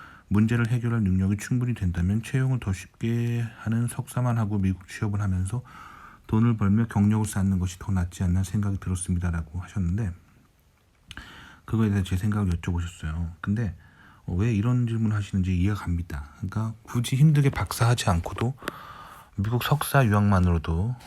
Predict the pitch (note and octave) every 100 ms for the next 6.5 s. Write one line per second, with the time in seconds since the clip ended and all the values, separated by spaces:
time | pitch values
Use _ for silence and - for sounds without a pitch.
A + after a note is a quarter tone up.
0 | - E2+ D#2+ G2 A2 G2 - F#2+ B2 -
1 | - - - - - - - - F2 E2+
2 | D#2+ D2+ D#2 - - - C3 B2+ A#2+ A2
3 | G2+ G2+ F2+ F#2 G2+ - A2 G2+ G2 F2+
4 | G2+ G#2 G2+ G#2 F#2+ F#2 G2+ - F#2+ G#2+
5 | - G#2 G2+ G2 F#2+ F#2+ - F#2+ F2 -
6 | G2+ F#2 F2+ F#2